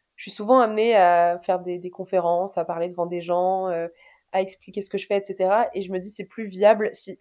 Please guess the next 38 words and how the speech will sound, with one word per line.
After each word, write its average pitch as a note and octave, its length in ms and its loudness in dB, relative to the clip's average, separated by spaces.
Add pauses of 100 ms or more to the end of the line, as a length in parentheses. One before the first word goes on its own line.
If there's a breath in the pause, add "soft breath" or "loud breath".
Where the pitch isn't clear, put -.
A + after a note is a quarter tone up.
euh, F#3 140 6
vraiment F#3 260 2
la F3+ 120 4
veille G3+ 280 -2
de F#3 100 -12
chaque G3+ 320 -8
conférence, G3 640 -2 (160)
je - 80 -16
suis - 80 -4
en F3+ 100 2
panique G#3 340 2
parce G3 140 -8
que G3+ 100 -10
je F#3 60 -10
me F#3 100 -4
dis G3 160 -10
que G3+ 100 -6
je F3+ 80 -6
vais F3+ 60 -2
dire F3 160 2
n'importe F3+ 360 -4
quoi, G3 320 4
qu'on F#3+ 140 -6
va F3+ 80 8
se F3+ 120 -6
moquer F#3+ 200 -4
de G3+ 40 -4
moi G3+ 120 0
et G3 60 -2
tout. A#3 260 -10 (300 soft breath)
Et G3 80 8
à G3 40 4
chaque B3+ 280 4
fois, B3 140 4
ça A#3 120 0
se G3+ 100 -6
passe G3 200 2
bien. G#3 300 0